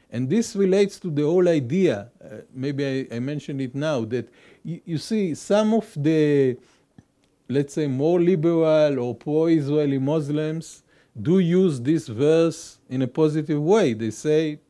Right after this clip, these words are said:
"Here the Quran said that this land is prescribed for you." But the majority, of course, of Muslim, uh, tradition and jurisprudence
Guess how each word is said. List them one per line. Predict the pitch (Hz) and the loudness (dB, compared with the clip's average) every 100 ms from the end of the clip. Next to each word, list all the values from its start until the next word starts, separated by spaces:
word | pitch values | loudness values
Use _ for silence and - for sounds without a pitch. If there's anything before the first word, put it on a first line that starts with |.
| _ _ | _ _
"Here | - 139 | -8 -6
the | 151 151 | -4 -6
Quran | 143 151 160 | -6 -4 -6
said | - 208 214 120 | -6 -6 -4 -6
that | 113 | -6
this | 135 143 147 | -6 -6 -4
land | 151 156 143 | -4 -4 -6
is | 139 - | -8 -10
prescribed | - 135 - 147 147 143 | -10 -10 -8 -6 -6 -6
for | 165 170 | -6 0
you." | 214 131 - - _ _ | 0 0 -4 -20 _ _
But | 113 127 | -10 -8
the | 127 | -6
majority, | 127 120 139 240 262 190 143 | -6 -4 2 2 2 0 -2
of | 135 - | -2 -4
course, | 156 151 147 | 0 0 0
of | 139 - - | -4 -6 -8
Muslim, | 127 143 127 131 127 120 113 | -6 -4 -2 -2 -2 -2 -4
uh, | 107 | -8
tradition | 101 117 110 147 180 - 151 143 135 | -10 -10 -4 -2 -2 -4 -4 -2 -4
and | 117 | -6
jurisprudence | 101 123 120 143 - 156 143 143 139 135 - | -6 -6 -6 -6 -8 -8 -4 -4 -4 -8 -12